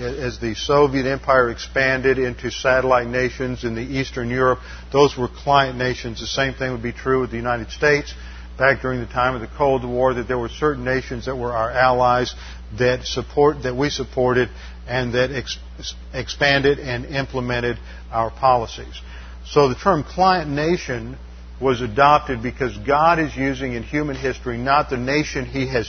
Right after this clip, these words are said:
chosen and called out, the Jews, but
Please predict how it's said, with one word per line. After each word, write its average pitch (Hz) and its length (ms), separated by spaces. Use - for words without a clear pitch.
chosen 139 480
and 110 160
called 131 360
out, 123 260
the 107 100
Jews, 113 540
but 123 220